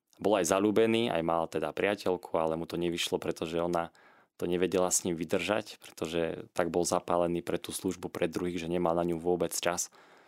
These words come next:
Teda aspoň takto je v tom filme, ale čítal som aj knižku a, a skutočne bol to človek, ktorý zasvetil svoj život službe druhým. A som si vravel, že vtedy, že keby som nemal tak, e,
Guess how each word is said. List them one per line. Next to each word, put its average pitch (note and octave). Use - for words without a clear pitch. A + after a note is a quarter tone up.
Teda G#2+
aspoň -
takto -
je F2+
v -
tom F2+
filme, F#2
ale F#2
čítal A#2
som F#2
aj -
knižku F#2+
a, E2
a -
skutočne -
bol F2+
to E2+
človek, F2
ktorý F2
zasvetil F2+
svoj F2
život F2
službe F#2+
druhým. E2
A E2+
som -
si -
vravel, F2+
že E2+
vtedy, F#2
že E2+
keby E2+
som -
nemal F#2
tak, -
e, F2+